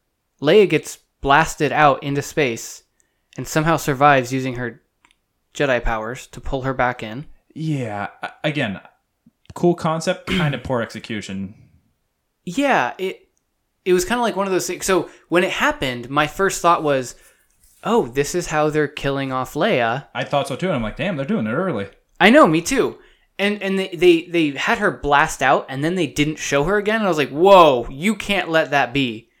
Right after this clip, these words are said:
Speaker 1: Like, there has to be more." And then it showed her in space, and she was, like, frosted over and, you know,
Speaker 2: Yeah, but wouldn't
Speaker 1: pretty
Speaker 2: you,
Speaker 1: much
Speaker 2: like,
Speaker 1: freezing to death,
Speaker 2: wouldn't
Speaker 1: I
Speaker 2: your
Speaker 1: guess.
Speaker 2: head blow up if you were just floating around in space?
Speaker 1: I
Speaker 2: Or
Speaker 1: don't, I don't know what the <laughs> physics would do.
Speaker 2: Yeah.
Speaker 1: But I know it's freezing cold, so they had that right.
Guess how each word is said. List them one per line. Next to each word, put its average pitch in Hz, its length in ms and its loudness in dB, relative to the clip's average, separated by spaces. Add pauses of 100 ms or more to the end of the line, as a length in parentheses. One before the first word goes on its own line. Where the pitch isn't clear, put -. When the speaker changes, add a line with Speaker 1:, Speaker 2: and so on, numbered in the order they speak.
(420)
Speaker 1:
Like, 151 140 0
there 160 100 4
has 170 260 2
to 170 80 -6
be 151 80 -2
more." 147 300 -2
And 131 160 -10
then 170 100 -4
it 165 60 -10
showed 190 240 -4
her 185 100 -2
in 175 140 -2
space, 135 400 -4
and 123 120 -6
she - 120 -8
was, 143 200 -8
like, 139 140 -12
frosted 139 420 -4
over 123 360 -4
and, 117 160 -10 (840)
you 127 120 -6
know, 110 120 -4
Speaker 2:
Yeah, 101 120 -2
but 160 100 -2
wouldn't 302 160 -2
Speaker 1:
pretty 170 140 6
Speaker 2:
you, 170 40 4
Speaker 1:
much 135 100 4
Speaker 2:
like, 120 80 -4
Speaker 1:
freezing 147 340 -4
to 151 80 -12
death, 151 240 0
Speaker 2:
wouldn't 233 180 2
Speaker 1:
I 311 40 0
Speaker 2:
your 220 100 4
Speaker 1:
guess. - 100 4
Speaker 2:
head 175 80 -6
blow 190 220 4
up 214 160 -2
if - 280 -8
you 156 100 -2
were 151 40 -2
just 165 220 0
floating 151 240 -2
around 147 180 -2
in 143 60 -6
space? 147 440 -4
Speaker 1:
I 127 40 -2
Speaker 2:
Or 123 180 0
Speaker 1:
don't, - 160 -10
I 202 100 -10
don't 277 220 -6
know 151 340 -2 (200)
what 151 240 -8
the - 80 -10
<laughs> - 160 -4
physics - 400 -10
would 120 100 -12
do. 127 240 -6 (220)
Speaker 2:
Yeah. 98 180 -8
Speaker 1:
But 139 100 4
I 170 60 4
know 190 160 2
it's 240 100 -4
freezing 226 300 -4
cold, 156 360 0
so 156 120 -4
they 147 140 -2
had 175 180 0
that 165 180 -2
right. 117 240 -8